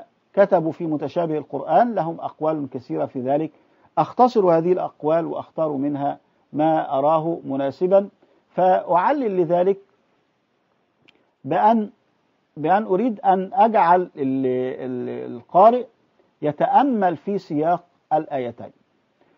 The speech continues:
حينما نتأمل السياق في قصة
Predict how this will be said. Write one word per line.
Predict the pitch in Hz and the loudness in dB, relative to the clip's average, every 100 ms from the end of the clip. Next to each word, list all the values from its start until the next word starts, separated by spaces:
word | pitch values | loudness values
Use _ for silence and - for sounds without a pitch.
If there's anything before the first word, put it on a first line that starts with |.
| _ _ _ | _ _ _
حينما | - 196 262 302 247 208 190 | -6 -2 2 4 4 2 -8
نتأمل | 185 165 202 202 233 214 202 | -4 0 2 2 2 0 -2
السياق | 185 - 180 190 220 214 _ | -8 -8 0 2 2 0 _
في | - 196 208 220 - _ | -6 -4 -4 -6 -14 _
قصة | 202 - - 185 | -4 -2 -2 -2